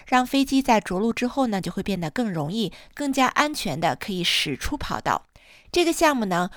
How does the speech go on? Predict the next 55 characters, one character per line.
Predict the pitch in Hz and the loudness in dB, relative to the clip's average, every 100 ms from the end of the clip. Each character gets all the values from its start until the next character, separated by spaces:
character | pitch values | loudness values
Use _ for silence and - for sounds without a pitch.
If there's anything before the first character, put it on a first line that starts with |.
| - | -4
会 | - 240 | 2 2
把 | 165 156 | 2 0
目 | 247 | -2
前 | 233 208 165 185 | -2 -2 -2 -2
相 | - 277 269 | 0 0 0
交 | 294 | 0
的 | 277 170 | 0 -2
两 | 156 135 | -2 -6
条 | 165 185 175 | -6 -4 -4
滑 | - 175 | -4 -6
行 | - 175 196 | -6 -8 -2
道 | 226 - | -2 -2
给 | - | -10
分 | 165 - 277 | -6 -4 -4
开， | - 170 - - - | -2 -4 -4 -12 -2
计 | 294 | 0
划 | 254 220 185 | 2 4 4
是 | 214 | 2
在 | 226 196 | 0 0
明 | 190 185 | 0 -4
年 | 202 | -4
的 | 185 - | -4 -6
七 | - 330 | -4 0
月 | 339 220 | 2 2
份 | - 190 147 - | 0 -4 -4 -4
完 | 160 160 | -4 -2
工， | 208 269 269 - - | 0 0 0 -18 -18
所 | - 226 | -2 0
以 | 190 | 0
呢， | 165 165 - - | -4 -6 -10 -6
大 | - 226 | 2 4
约 | 226 220 | 6 2
是 | - - | 2 -2
三 | - 277 | 0 0
分 | 294 285 | 0 -2
之 | 302 | -2
一 | 302 | 0
的 | 240 | 0
航 | 202 170 160 | 0 -6 -2
班 | 202 220 | -2 0
都 | 285 | -2
会 | 302 277 | -2 0
面 | 269 214 | 0 -2
临 | 156 | -4
着 | 160 151 | -4 -4
三 | - 254 269 | -2 0 0
十 | - 165 - - - | -2 -2 -4 -4 0
到 | 180 - - | 0 0 -2
六 | 254 | 0
十 | 196 | -2
分 | - 170 | -6 -6
钟 | 165 170 | -6 -6
的 | 156 | -4
延 | 160 143 | -2 -2
误， | 160 | -2